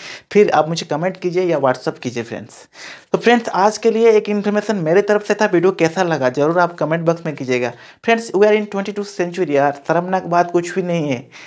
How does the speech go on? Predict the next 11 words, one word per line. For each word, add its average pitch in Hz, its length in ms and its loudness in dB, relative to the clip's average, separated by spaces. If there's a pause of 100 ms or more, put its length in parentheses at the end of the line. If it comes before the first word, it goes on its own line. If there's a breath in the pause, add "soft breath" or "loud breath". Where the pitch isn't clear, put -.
(140)
सब 165 160 4
ये 165 80 4
दिमाग 151 460 -2
में 139 80 0
है। 123 260 -4 (480 soft breath)
जो 147 120 0
हमारे 151 220 0
आदमी 143 300 0
है, 156 240 -2
है 151 80 0
ना 175 240 -2